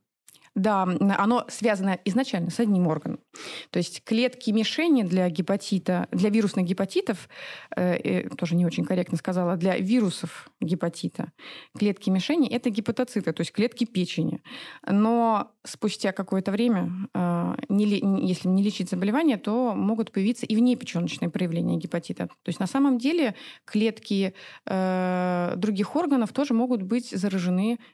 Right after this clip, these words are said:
вирусом, вызывающим гепатит. Вот. Это отдельная история, она более подробная, когда мы к гепатитам вернемся, я об этом расскажу.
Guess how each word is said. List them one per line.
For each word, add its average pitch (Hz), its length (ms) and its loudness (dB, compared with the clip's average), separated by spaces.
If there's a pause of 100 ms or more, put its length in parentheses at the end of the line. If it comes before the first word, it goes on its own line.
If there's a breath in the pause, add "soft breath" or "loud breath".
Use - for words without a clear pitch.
вирусом, 202 560 0 (100)
вызывающим 180 600 -2
гепатит. 185 440 -2 (600 loud breath)
Вот. 165 300 -2
Это 185 380 -2
отдельная 190 380 2
история, 285 360 0 (120)
она 202 260 0
более 185 400 -2
подробная, 220 360 0
когда 170 240 -4
мы 160 240 -4 (400)
к - 160 -20
гепатитам 185 460 -2
вернемся, 208 420 -2
я 214 120 -2
об 214 100 -4
этом 208 180 -2
расскажу. 175 380 -6